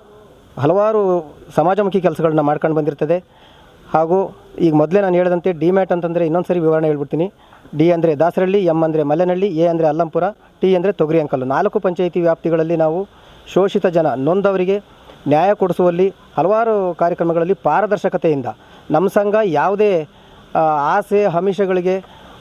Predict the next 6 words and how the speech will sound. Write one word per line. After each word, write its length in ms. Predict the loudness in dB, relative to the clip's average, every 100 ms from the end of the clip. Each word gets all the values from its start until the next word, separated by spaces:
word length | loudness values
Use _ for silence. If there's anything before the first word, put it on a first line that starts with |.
| -2
ಒಳಗಾಗಿ, 580 | 0 2 0 2 0 -2 -14 -20 -14 -2
ಆ, 280 | 0 2 2
ಯಾವುದೇ 420 | 2 2 2 0
ಥರದ 220 | 0 0 0
ಇಲ್ಲಿಗಲ್ 420 | 0 2 2 2
ಆಕ್ಟಿವಿಟೀಸ್‌ಗಳಿಗೆ, 840 | 0 -2 -2 -4 -2 0 0 0